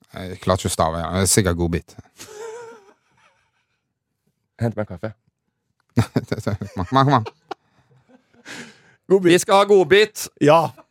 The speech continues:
Speaker 2: Jeg har en tredje godbit, og den, min, den tredje leddet, det var også Petter Stordalen.
Speaker 1: Ok.
Speaker 2: Men det var ikke noe programmet med biter, med briller eller, eh, historikere eller hva ettermælet å gjøre.
Speaker 3: Ok.
Speaker 2: Det handler om, eh, konferansen han var på.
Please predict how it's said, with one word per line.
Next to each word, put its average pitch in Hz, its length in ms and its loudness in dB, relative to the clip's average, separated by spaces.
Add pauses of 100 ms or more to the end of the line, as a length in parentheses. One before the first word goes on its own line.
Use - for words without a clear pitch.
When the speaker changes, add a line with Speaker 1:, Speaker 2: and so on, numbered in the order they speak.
(300)
Speaker 2:
Jeg 127 80 4
har 156 60 2
en 156 60 -8
tredje 135 260 2
godbit, 143 320 0 (240)
og 156 140 4 (120)
den, 147 140 2
min, 156 180 0
den 143 160 0
tredje 123 300 0
leddet, 120 300 0 (120)
det 120 140 2
var 143 80 0
også 135 180 -4
Petter 135 160 -2
Stordalen. 143 400 0
Speaker 1:
Ok. 120 220 -4 (160)
Speaker 2:
Men 110 80 0
det 135 80 6
var 156 80 2
ikke 143 180 -10
noe 135 240 -2
programmet 123 400 0
med 135 140 -4
biter, 120 340 -4
med 123 300 2
briller 107 340 0
eller, 107 300 0
eh, 113 680 0
historikere 107 640 0
eller 113 100 2
hva 110 140 4
ettermælet 87 400 -2
å 101 60 2
gjøre. 156 160 -2 (200)
Speaker 3:
Ok. 113 140 -4 (260)
Speaker 2:
Det 123 140 2
handler 107 320 0
om, 127 180 -2
eh, 127 380 0
konferansen 120 480 -4
han 127 80 0
var 135 100 0
på. 202 120 -8